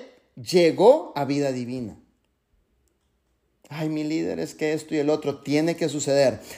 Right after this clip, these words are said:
tiene que ser así, así es como tiene que ser, así es como tiene que ser". ¿Sí me entiendes? Para podernos acercar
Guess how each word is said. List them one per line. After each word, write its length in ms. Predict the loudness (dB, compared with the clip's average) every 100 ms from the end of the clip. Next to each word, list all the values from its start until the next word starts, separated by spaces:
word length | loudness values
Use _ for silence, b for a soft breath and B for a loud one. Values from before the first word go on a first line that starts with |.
| B _
tiene 380 | 4 8 8 6
que 120 | 2
ser 200 | 6 6
así, 480 | 6 6 4 2 -2 -4
así 360 | 2 4 6 8
es 140 | 6
como 280 | 6 2 2
tiene 260 | 4 4 4
que 120 | 0
ser, 380 | 4 4 4 -2 -18 _ _ _ _ _ _ _ _ _ _ _ _ _ _ _ _ _ -6
así 360 | 0 6 6
es 140 | 6 4
como 240 | 2 2
tiene 260 | 0 -2 -4
que 100 | -4
ser". 300 | -2 -4 -6 -20 _ _ _ _ _ _ _ _ B B B B
¿Sí 160 | -2 2
me 80 | 4
entiendes? 400 | 6 6 6 6
Para 340 | 6 6 6
podernos 580 | 8 10 8 4 0 -2 2
acercar 880 | 2 4 2 2 4 4 6 4